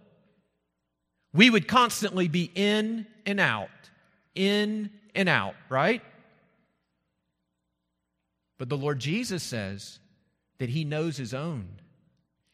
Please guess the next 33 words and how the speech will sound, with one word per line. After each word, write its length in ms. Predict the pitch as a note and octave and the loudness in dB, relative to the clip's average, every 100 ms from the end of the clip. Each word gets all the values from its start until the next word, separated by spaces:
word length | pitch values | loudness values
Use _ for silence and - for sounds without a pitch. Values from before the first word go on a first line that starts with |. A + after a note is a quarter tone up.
| _ | _
He 120 | - | -8
calls 560 | C#3+ - E3+ E3+ E3+ - | -8 -6 0 0 0 -4
them 180 | C#3+ C3+ | -8 -4
by 180 | A2 G#2+ | -4 -6
name. 720 | A2 A#2+ D3+ D#3+ A#2 F#2+ F#2+ - _ _ _ _ _ _ _ _ _ - | -6 -8 -6 -8 -8 -12 -16 -20 _ _ _ _ _ _ _ _ _ 0
He 140 | F3+ | 2
has 160 | D3 - | 2 -2
purposed 520 | - F#3 F3+ D#3+ - | -4 -4 -4 -8 -8
to 80 | C3 | -8
save 600 | - - D3+ F#3 C#3+ A2 | -8 -6 -4 -4 -6 -8
them, 300 | G2 F#2+ G2+ _ _ _ _ _ - | -10 -10 -18 _ _ _ _ _ -10
and 260 | C3 A#2+ B2+ | -8 -6 -6
no 160 | D3+ | -4
one 300 | D3 C#3 B2+ | -6 -8 -8
will 100 | A2+ | -8
pluck 380 | - - B2 - | -10 -10 -12 -10
them 200 | A2+ G2 | -12 -10
out 180 | G#2 G#2 | -12 -12
of 60 | F#2 | -14
his 180 | F#2 | -16
hand. 360 | G2+ F#2+ E2+ G2 - _ _ _ _ _ _ _ _ _ | -16 -16 -18 -20 -20 _ _ _ _ _ _ _ _ _
If 200 | A#2+ - | -14 -6
God 240 | D3+ D#3 | -4 -4
has 140 | C#3 - | -4 -10
purposed 640 | - C#3+ F3+ F3+ C#3+ - | -12 -6 -6 -4 -8 -8
to 80 | C3 | -12
save 400 | - D3 D3+ C#3 | -10 -8 -8 -6
you 100 | B2+ | -8
from 240 | A2+ B2 | -8 -10
eternity 500 | A#2 G#2+ C3+ B2+ A2 | -10 -10 -10 -10 -10
past, 540 | G#2+ A2+ A#2 G2 G#2 - _ _ - | -10 -10 -10 -10 -14 -20 _ _ -16
nothing, 960 | A#2+ B2+ D3+ F3+ E3+ - B2+ G#2 F2 - _ _ - | -12 -8 -4 -4 -4 -8 -14 -16 -16 -20 _ _ -16
nothing, 840 | A#2+ C3+ F3 F3 - - A2+ G2 | -10 -8 -6 -6 -10 -14 -16 -16